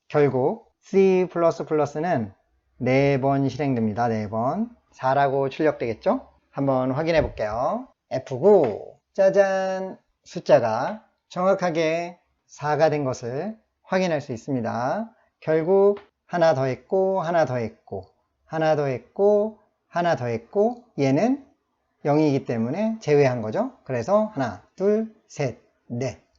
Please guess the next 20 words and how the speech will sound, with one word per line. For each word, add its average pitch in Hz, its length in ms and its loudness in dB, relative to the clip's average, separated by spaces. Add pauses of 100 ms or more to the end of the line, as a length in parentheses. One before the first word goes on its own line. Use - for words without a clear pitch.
(120)
사라고 123 720 -4
출력됐어요. - 560 -6 (440)
자, 131 240 -4
요 151 100 4
부분이 185 720 0 (280)
좀 143 200 0
이해가 143 600 4 (160)
안 127 180 -2
될 147 100 4
수도 143 200 -4
있지만 139 680 0 (320)
말로 147 280 0
설명하면 156 760 0 (560)
디아이 185 600 4
번째 165 640 0
값이 131 580 0
영이 185 400 4
아니면 175 480 -2
true인 196 380 2
거예요. 139 520 -2